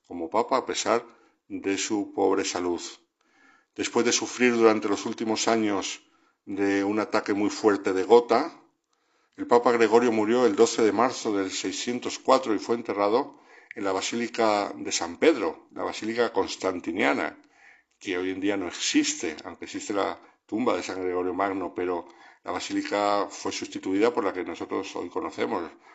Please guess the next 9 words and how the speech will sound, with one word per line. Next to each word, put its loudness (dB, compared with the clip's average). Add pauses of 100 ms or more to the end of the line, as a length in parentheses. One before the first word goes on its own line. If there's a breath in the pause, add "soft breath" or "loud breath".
(160 loud breath)
la -12
basílica, -8
ah, -18 (400)
renacentista -6
y -4
barroca. 0 (680)
La -6
actual 4
basílica, 2